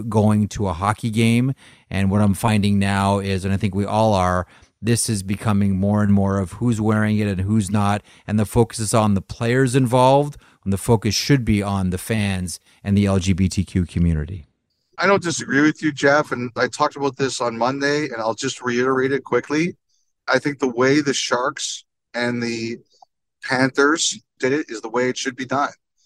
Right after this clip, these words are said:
Speaker 2: If you want to wear the jersey, wear the jersey. If you don't want to wear the jersey, don't wear the jersey. And I think what we're seeing is that ninety-five percent of the players in those situations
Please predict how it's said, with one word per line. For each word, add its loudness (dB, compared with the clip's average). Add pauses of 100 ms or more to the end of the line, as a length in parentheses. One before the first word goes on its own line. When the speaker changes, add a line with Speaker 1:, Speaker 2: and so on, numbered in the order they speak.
(200)
Speaker 2:
If -10
you -8
want 0
to 2
wear 4
the 0
jersey, -6 (340)
wear 6
the 2
jersey. -4 (260)
If -10
you -6
don't 2
want 2
to 2
wear 0
the -4
jersey, -8 (380)
don't 2
wear 0
the -4
jersey. -4 (800)
And 0 (420)
I 4
think 2
what 2
we're 0
seeing -2
is -10
that -2
ninety-five 0
percent -6
of -8
the -4
players 0
in -6
those -2
situations -6